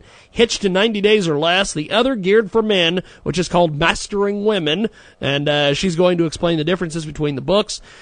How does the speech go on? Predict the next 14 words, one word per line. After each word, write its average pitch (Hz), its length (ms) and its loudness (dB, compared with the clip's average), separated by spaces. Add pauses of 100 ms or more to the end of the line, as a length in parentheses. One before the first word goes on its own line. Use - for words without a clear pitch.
She 233 280 0
is 180 140 4
a 156 100 -2
featured 220 460 -4
speaker 196 460 -4
April 190 340 -2
sixth - 600 -4
at 131 180 -6
the 139 100 -4
Book 160 260 -4
Publicists 175 460 -4
of 143 100 -12
Southern 170 280 -4
California 147 560 -2